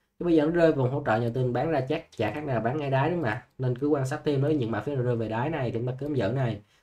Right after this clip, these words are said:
muốn bán hồi lên ba mươi rồi chúng ta bán, khả năng sẽ sideways đoạn này, còn nhà đầu tư nắm giữ thì chúng ta vẫn có thể nắm giữ thêm. Thì ở đây nó đang tạo ra biên sideways này. Đó, khả năng sideways khá là lâu ấy.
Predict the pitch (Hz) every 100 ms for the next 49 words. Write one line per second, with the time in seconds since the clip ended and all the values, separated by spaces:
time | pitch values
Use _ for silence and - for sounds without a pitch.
0 | _ 127 135 160 127 113 117 120 120 117
1 | 107 127 120 123 170 - _ _ _ 117
2 | 139 143 139 147 135 127 117 117 117 117
3 | 120 120 117 131 131 143 107 131 123 117
4 | 147 135 117 139 135 139 120 156 151 147
5 | _ _ _ 120 113 117 139 139 - 139
6 | 131 107 123 123 135 127 127 127 110 -
7 | _ _ _ _ 113 139 131 131 127 123
8 | 117 147 123 113 117 127